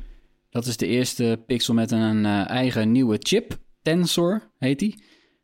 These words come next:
Eh, ja, een beetje naar het voorbeeld van Apple, Huawei, Samsung, die ook, eh, smartwatch, eh, s-, smartphones, eh, uitbrengen met eigen chips voor, eh, betere prestaties. En in het geval van Google, eh, is die chip ook, eh,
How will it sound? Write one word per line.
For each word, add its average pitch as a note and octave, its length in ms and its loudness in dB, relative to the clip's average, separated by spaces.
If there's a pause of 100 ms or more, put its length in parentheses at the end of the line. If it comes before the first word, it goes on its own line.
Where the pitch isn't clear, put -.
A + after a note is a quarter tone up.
(120)
Eh, A2 260 0
ja, A#2+ 100 2
een A2 80 0
beetje A#2 220 0
naar A#2 100 4
het A#2 100 -4
voorbeeld A#2 480 2
van B2 260 2
Apple, C#3+ 480 2
Huawei, C3 380 2
Samsung, B2+ 480 2
die A#2 140 2
ook, A2+ 200 -2
eh, G#2+ 300 2
smartwatch, G#2+ 680 -4
eh, - 140 -8
s-, - 180 -4
smartphones, A2+ 640 0
eh, A2+ 80 0
uitbrengen A2 440 0
met A2 80 2
eigen A#2 280 -2
chips C#3 340 0
voor, A#2+ 200 2
eh, A2+ 220 2
betere A#2 360 0
prestaties. C3+ 840 -2 (500)
En B2 180 -2
in A#2 100 2
het B2 120 0
geval A#2 360 0
van A2 300 0
Google, C#3 540 0 (580)
eh, A2 280 -2
is A#2+ 120 -2
die A#2 180 -2
chip - 280 -2
ook, A#2 260 0
eh, A2+ 300 2